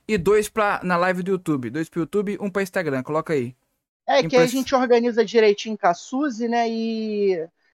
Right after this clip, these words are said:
Speaker 2: e vê se faz no Instagram. Eu acho até melhor que seja no Instagram, né? A gente vê um dia, faz logo no
Speaker 1: Sorteio.
Speaker 2: Instagram. É, porque acho que aqui vai, a gente, o, a gente vai ter que botar nome por nome. Bom,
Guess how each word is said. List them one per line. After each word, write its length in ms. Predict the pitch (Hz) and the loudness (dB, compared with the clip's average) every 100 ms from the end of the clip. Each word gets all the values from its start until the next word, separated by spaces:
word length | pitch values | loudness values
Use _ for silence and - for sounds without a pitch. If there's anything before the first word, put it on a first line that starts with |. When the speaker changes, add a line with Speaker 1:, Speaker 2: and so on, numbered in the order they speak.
| _ _ | _ _
Speaker 2:
e 680 | - 202 202 202 202 196 190 156 | -6 -2 -2 -2 0 0 -2 0
vê 240 | 196 254 | 4 4
se 320 | 269 - 247 | 2 -2 0
faz 280 | 220 226 226 | 2 2 4
no 80 | 233 | 2
Instagram. 420 | 226 247 214 247 | 2 4 6 8
Eu 80 | 269 | 8
acho 200 | 254 254 | 8 4
até 180 | 254 262 | 2 2
melhor 280 | 254 240 247 | 4 4 4
que 80 | - | 0
seja 260 | 233 220 | -4 -2
no 80 | 220 | -2
Instagram, 640 | 220 - 202 175 202 269 | -4 2 2 2 0 2
né? 180 | 262 254 _ _ _ | 2 0 _ _ _
A 140 | - 180 | 0 2
gente 680 | 175 202 202 - 214 202 180 | 2 -2 -2 -6 -4 -2 2
vê 160 | 175 | 4
um 160 | 214 202 | 4 2
dia, 280 | 151 190 208 | 0 0 0
faz 220 | - 196 | 2 2
logo 160 | 170 185 | 4 2
no 60 | 185 | 4
Speaker 1:
Sorteio. 180 | 139 127 | 2 0
Speaker 2:
Instagram. 460 | - 208 - 214 269 _ _ _ _ _ _ | 2 2 4 0 0 _ _ _ _ _ _
É, 100 | 269 | 2
porque 340 | 240 254 - | 4 2 2
acho 140 | 240 - | -2 2
que 60 | 233 | 0
aqui 220 | 208 247 | 0 -2
vai, 380 | 226 240 240 214 | 4 4 4 2
a 100 | 196 | 0
gente, 380 | 214 220 - | 0 -4 -6
o, 300 | 359 196 165 - 196 190 _ _ _ _ _ _ - | -2 -2 -2 -6 -20 -20 _ _ _ _ _ _ -12
a 60 | |
gente 220 | 180 208 196 | -8 -8 -6
vai 100 | 175 | -6
ter 120 | 208 | -6
que 80 | 190 | 0
botar 300 | 196 196 175 | 0 2 2
nome 340 | 196 226 220 | 4 4 2
por 240 | - 185 | 2 0
nome. 340 | 208 226 277 269 | 4 6 6 6
Bom, 300 | 240 277 | 8 6